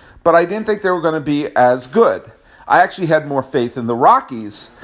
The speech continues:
than I did in Arizona. Well, when the season began, remember the Red Sox got off to that great start, then the Yankees got off to that spectacular run. But the Diamondbacks were right there with them.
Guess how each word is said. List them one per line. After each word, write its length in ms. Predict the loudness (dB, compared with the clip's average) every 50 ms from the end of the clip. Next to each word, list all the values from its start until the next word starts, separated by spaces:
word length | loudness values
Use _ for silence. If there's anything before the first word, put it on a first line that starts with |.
| -20 _ -6
than 160 | -4 -2 -2
I 100 | -2 -2
did 360 | -2 -2 -2 -2 -2 -4 -6 _ -6
in 320 | -4 -4 -4 -4 -6 -8 -6 -4
Arizona. 640 | -2 -2 -2 -2 0 0 2 2 2 0 -4 -10 -14 _ _ _ _ _ _ _ _ _ _ _ _ _ _ _ _ -2
Well, 120 | 2 2
when 180 | 4 2 2 0
the 100 | -2 -4
season 580 | -4 -4 -4 -4 -2 -2 -2 -2 -2 -4 -4 -4
began, 720 | -8 -8 -6 -4 -4 -4 -4 -6 -8 -10 -12 -14 -18 -20 _ _ _ _ _ _ _ _ _ _ _ _ _ _ _ _ _ _ _ _ _ _ _ _ -6
remember 260 | 0 4 4 4 4
the 80 | 4 2
Red 220 | 0 0 0 0
Sox 340 | -2 -2 -2 -2 -2 -4 -2
got 140 | -2 -2 -2
off 60 | 0
to 80 | -2 -4
that 160 | -4 -4 -2
great 220 | -4 -4 -4 -4
start, 360 | -4 0 4 4 4 4 0 -4
then 100 | -8 -6
the 80 | -4
Yankees 460 | -4 -2 -4 -4 -4 -4 -6 -6 -6
got 260 | -6 -2 2 4 4 4
off 160 | 4 2 0 0
to 60 | 2
that 260 | 2 2 2 0 -4 -16 -20 -20 -20
spectacular 720 | -18 -12 -6 -6 -4 0 2 2 2 2 0 -2 -2 -2
run. 440 | -2 0 -2 -2 -2 -2 -6 -10 -16 -20 _ _ _ _ _ _ _ _ _ _ _ _ _ _ _ _ _ -10
But 220 | -4 -4 0 0
the 80 | 0 2
Diamondbacks 640 | 4 4 4 4 0 -2 0 0 2 2 0 -2 -4
were 160 | -4 -2 2
right 320 | 4 2 2 2 0 -4
there 160 | -4 -2 -2 -2
with 220 | -2 -4 -6 -6
them. 200 | -8 -10 -10 -14